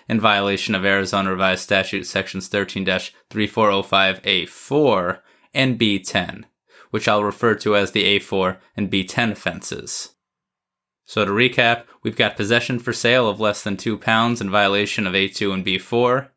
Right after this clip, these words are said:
and offering to transport for sale less than two pounds in violation of A four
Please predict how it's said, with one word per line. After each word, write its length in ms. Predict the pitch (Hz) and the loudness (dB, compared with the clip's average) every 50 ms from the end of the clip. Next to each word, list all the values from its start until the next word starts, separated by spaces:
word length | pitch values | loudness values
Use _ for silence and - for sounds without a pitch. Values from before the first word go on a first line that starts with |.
| _ _ _ _ _ _ | _ _ _ _ _ _
and 120 | 117 117 | 2 4
offering 380 | 120 120 117 - - 120 117 107 | 4 4 2 2 0 0 2 2
to 60 | 107 | 0
transport 680 | - - - 143 151 160 - - - - 117 101 - - | -2 -2 -2 0 0 0 -2 -4 -2 -2 -2 -2 -2 -6
for 100 | 104 101 | -8 -6
sale 560 | - - 113 101 92 90 90 87 90 - _ _ | -4 0 2 2 2 2 2 -2 -4 -8 _ _
less 220 | - 104 104 - - | -2 -2 -2 0 -2
than 100 | 107 98 | -4 -2
two 200 | 95 107 104 98 | -2 -2 -4 -2
pounds 520 | - 107 101 98 98 98 98 95 - - _ _ _ | 0 0 2 2 2 0 -2 -4 -8 -12 _ _ _
in 100 | - 107 | -6 0
violation 480 | 98 104 101 98 98 98 101 101 - 113 | 2 2 2 4 2 0 0 -2 -2 -4
of 120 | 98 87 | -2 2
A 140 | 98 101 101 | 2 2 2
four 420 | - - 101 95 92 90 92 - | 0 -2 -4 -4 -4 -4 -6 -10